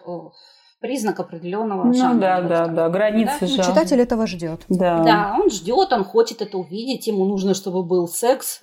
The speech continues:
Speaker 1: э, со всеми вытекающими там подробностями, потому что он за этим пришёл.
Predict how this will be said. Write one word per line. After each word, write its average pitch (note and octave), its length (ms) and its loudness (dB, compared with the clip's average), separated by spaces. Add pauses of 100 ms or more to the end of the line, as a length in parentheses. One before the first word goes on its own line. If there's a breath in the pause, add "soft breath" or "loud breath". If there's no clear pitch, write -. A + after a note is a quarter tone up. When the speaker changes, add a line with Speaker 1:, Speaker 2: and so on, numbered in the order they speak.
Speaker 1:
э, F3+ 100 -12
со F3 180 -8
всеми A3+ 420 -2
вытекающими G3 760 -4
там F3+ 180 -10
подробностями, F3 720 -4
потому A3+ 260 -4
что - 160 -6
он G#3 80 -4
за F3+ 100 -4
этим A3 280 -6
пришёл. F#3 500 -10